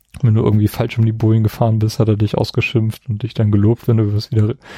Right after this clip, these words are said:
gut gemacht hast und so. Und es war auch sehr, sehr anspruchsvoll. Also auf den höheren Strecken, höheren Schwierigkeitsgraden, wenn du dort gefahren bist, dann wurden irgendwie die Wettereffekte ein bisschen heftiger. Und dann hat's nachher richtig angefangen zu stürmen, sodass du bestimmte Wege auch nicht mehr fahren konntest und so.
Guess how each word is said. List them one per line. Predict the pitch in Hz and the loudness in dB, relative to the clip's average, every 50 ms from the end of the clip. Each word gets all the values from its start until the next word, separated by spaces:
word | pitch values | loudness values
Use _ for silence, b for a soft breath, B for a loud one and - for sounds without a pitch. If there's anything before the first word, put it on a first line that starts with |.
| B B B | B B B
gut | - 156 - | 0 0 2
gemacht | - 135 123 123 120 - - | 2 0 2 2 0 0 0
hast | - 127 - - | 0 0 2 2
und | 120 113 | 2 2
so. | 113 117 117 117 117 B B B B B B B B B | 4 4 4 2 0 B B B B B B B B B
Und | - - 127 120 123 | -4 0 2 2 2
es | - - | 2 2
war | 135 127 | 0 0
auch | 131 123 | 0 0
sehr, | - - 127 | 2 2 2
sehr | 117 123 110 | 4 2 2
anspruchsvoll. | 127 - - - 113 - - - - 104 95 92 | 0 -2 -2 -2 -2 -2 -2 -2 0 0 2 2
Also | 92 95 101 98 | 0 0 0 0
auf | 95 95 - | -2 -4 -4
den | - - 104 104 98 95 | 0 2 2 2 2 2
höheren | 113 117 117 117 120 117 | 2 2 4 4 2 0
Strecken, | - - - 120 117 - - 131 131 131 B B B B B B B B B B - - | 0 -2 -2 -2 -2 0 0 -2 -2 -2 B B B B B B B B B B -6 -2
höheren | 117 117 123 110 110 | 0 2 2 2 0
Schwierigkeitsgraden, | - - - 151 151 127 131 - - - - 131 135 - - 139 139 139 131 - | 0 0 0 0 2 2 0 -2 -2 -2 0 0 0 0 0 0 0 -2 -4 -4
wenn | - 127 117 | -4 -2 -2
du | 117 113 | -2 0
dort | 110 117 110 - | 0 0 0 0
gefahren | - 110 - 120 113 117 123 120 | -2 -2 0 0 0 0 2 2
bist, | 117 113 - - - | 0 0 0 -2 0
dann | 107 107 104 101 98 | 0 2 2 2 2
wurden | 110 110 110 - | 2 0 2 0
irgendwie | 113 101 104 104 101 101 101 101 98 101 98 - - | -2 -2 0 0 2 2 2 2 2 0 -2 -4 -2
die | 113 104 | -2 -2
Wettereffekte | 110 110 - 120 117 113 - - 113 - - 117 | -2 0 0 0 0 0 0 -2 -6 -2 0 0
ein | 104 | 0
bisschen | 104 104 - - 107 | 0 0 0 0 2
heftiger. | 104 110 107 - - 120 104 107 104 104 104 110 b b b b b b b b b | 2 0 0 0 -2 0 2 2 2 2 0 -2 b b b b b b b b b
Und | - 123 104 107 | -8 -6 -2 0
dann | 101 98 98 | 0 2 2
hat's | 101 104 - - - | 0 0 0 0 0
nachher | 101 101 104 104 101 | 2 2 2 2 0
richtig | - 104 - - 110 | -2 -6 -2 -2 -2
angefangen | 104 107 110 101 - - 104 - | 0 0 -2 -2 0 -2 -2 -2
zu | - 104 | -2 -6
stürmen, | - - - 117 113 117 120 117 | -6 -2 0 2 4 4 4 4
sodass | 107 107 104 101 - | 2 2 0 0 -2
du | - 113 | -4 -8
bestimmte | 107 - - 104 98 113 95 | -4 -2 -2 0 2 2 2
Wege | 98 110 117 123 127 | 2 2 2 2 0
auch | - 110 | 0 -2
nicht | 110 110 - - | -4 -6 -2 -4
mehr | 113 107 | -4 -2
fahren | - - 110 110 110 | 0 0 0 0 0
konntest | - - 113 110 - 110 - - - | 0 -2 -2 -2 -2 -6 -8 -6 -6
und | 110 | -4
so. | 104 107 107 110 | -2 -2 -2 -2